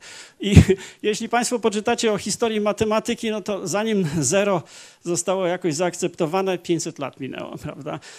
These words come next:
Zanim ludzie oderwali pojęcie liczby od tego, co liczą, prawda? Jest pięć, pięć dzbanów, ale, <laughs> ale nie ma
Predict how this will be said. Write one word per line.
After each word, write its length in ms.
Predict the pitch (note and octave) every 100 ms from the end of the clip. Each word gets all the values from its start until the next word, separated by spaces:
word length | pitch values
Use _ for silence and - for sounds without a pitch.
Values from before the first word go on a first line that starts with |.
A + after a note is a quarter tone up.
| -
Zanim 360 | E3 A3 A#3+ F#3+
ludzie 260 | F#3 G#3+
oderwali 560 | G3+ G3 F3+ F#3+ A#3+ A#3
pojęcie 440 | A3+ A3 G3+ A3
liczby 500 | F3+ A#3 G3 D#3 D#3+
od 180 | F3 -
tego, 240 | G#3 F#3+
co 160 | F3+ G#3+
liczą, 540 | G3 G3 - C3 F#3 F3+
prawda? 480 | D3+ C3+ C#3+ F#3 F3 C3+
Jest 220 | E3+ E3
pięć, 320 | G#3+ G#3 - F3+
pięć 220 | G#3+ E3+
dzbanów, 480 | D#3+ D#3 B2+ A#2+ -
ale, 200 | E3+ F#3 - G3+
<laughs> 200 | - -
ale 140 | -
nie 80 | D4+
ma 140 | G#3+